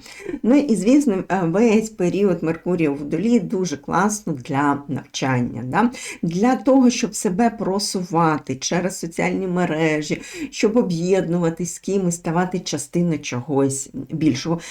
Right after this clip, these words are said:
Ну і, звісно, класно вивчати щось дуже таке сучасне,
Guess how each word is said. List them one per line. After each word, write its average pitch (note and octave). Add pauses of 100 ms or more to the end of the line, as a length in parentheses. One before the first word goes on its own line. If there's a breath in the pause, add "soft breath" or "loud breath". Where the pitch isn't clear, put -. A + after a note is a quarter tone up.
(120)
Ну D4
і, D#4
звісно, D4
класно A#3
вивчати F3+
щось G3
дуже F3
таке E3
сучасне, D#3+